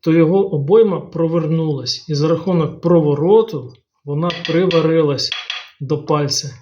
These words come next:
І стягнути його ніяк. І ось, дякуючи тому, що я полюбляю потужні речі та товстих жінок, в мене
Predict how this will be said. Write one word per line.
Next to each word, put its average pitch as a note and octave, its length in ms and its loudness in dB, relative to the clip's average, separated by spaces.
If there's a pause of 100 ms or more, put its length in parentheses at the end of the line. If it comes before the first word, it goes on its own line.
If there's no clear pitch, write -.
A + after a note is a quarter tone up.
І D3 80 -8
стягнути F#3+ 480 0
його E3 200 2
ніяк. D3 440 -4 (560)
І D#3+ 100 0
ось, C#3+ 420 0 (580)
дякуючи F#3 680 0
тому, F3 360 0
що - 160 -2
я E3+ 240 2 (460)
полюбляю D#3 540 2
потужні C#3 480 -6
речі D#3 440 -4 (960)
та D3 100 2
товстих D3+ 460 2
жінок, D#3+ 440 0 (920)
в D3 40 -12
мене E3+ 500 2